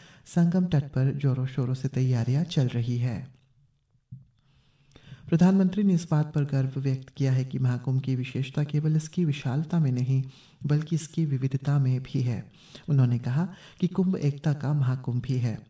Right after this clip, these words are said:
श्री मोदी ने लोगों से महाकुंभ में भाग लेकर एकता के संकल्प को मजबूत करने का अनुरोध किया। उन्होंने लोगों से समाज में विभाजन और विद्वेष की भावना को समाप्त करने का संकल्प लेने की भी आह्वान की।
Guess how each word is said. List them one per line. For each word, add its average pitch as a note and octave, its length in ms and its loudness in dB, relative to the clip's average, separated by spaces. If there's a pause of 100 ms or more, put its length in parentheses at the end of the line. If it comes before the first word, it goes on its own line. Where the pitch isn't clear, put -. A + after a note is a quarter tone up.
(120)
श्री - 140 0
मोदी B2+ 280 0
ने C#3 120 2
लोगों B2+ 320 -2
से D3+ 280 -2 (300)
महाकुंभ E3+ 540 2
में D#3+ 140 4
भाग B2+ 300 -2
लेकर B2 340 -4
एकता C3 420 -2
के C3+ 140 -4
संकल्प D#3 460 -4
को - 100 -4
मजबूत C3 440 -2
करने B2 280 -4
का D3 140 -4 (140)
अनुरोध B2 420 2
किया। B2 280 -2 (540)
उन्होंने B2+ 300 4
लोगों B2 280 0
से F#3+ 240 -4 (340)
समाज E3+ 320 2
में G#3 120 2
विभाजन D#3 500 0
और C#3 200 -2
विद्वेष C3+ 500 -4
की C#3 160 -2
भावना C3 480 -4
को - 220 -6
समाप्त B2+ 520 -4
करने B2+ 280 -4
का C3 120 -6
संकल्प B2+ 520 -4
लेने B2+ 180 -2
की B2+ 180 -8
भी C#3 240 -6 (320)
आह्वान A#2+ 340 -4
की। A#2 400 -6